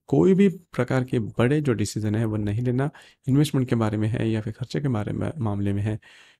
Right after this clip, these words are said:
या फिर अगर आपको किसी को कोई बड़ी रकम देनी है तो ध्यान रखिए आज के दिन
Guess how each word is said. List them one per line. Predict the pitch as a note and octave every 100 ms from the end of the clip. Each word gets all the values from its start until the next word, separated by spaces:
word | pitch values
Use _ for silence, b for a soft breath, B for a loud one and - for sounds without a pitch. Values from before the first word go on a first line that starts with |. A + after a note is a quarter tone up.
| -
या | D#3
फिर | E3+
अगर | D3 D3+ D#3+
आपको | - -
किसी | - - D#3
को | C#3+
कोई | D3 C#3
बड़ी | A#2 A2+ D3 E3 B B -
रकम | B2+ D3+ B2
देनी | G2+ G2+
है | A2 C#3+ b b -
तो | B2
ध्यान | G#2+ A#2+ D3+
रखिए | D#3 E3
आज | D#3 C3+ -
के | C3+
दिन | C3 A2+